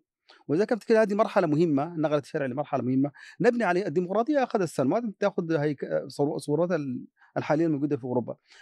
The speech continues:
فنحن قطعنا شوط كبير، قطعنا خطوات، لن نرجع للوراء،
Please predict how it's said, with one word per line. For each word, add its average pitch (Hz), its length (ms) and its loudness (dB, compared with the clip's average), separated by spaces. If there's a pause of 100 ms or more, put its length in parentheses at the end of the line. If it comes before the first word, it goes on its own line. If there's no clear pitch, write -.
(120)
فنحن 220 220 2
قطعنا 233 400 4
شوط 165 260 -4
كبير، 139 280 -2
قطعنا 196 320 -2
خطوات، 175 320 -2
لن 190 160 -2
نرجع 185 300 0
للوراء، 120 380 0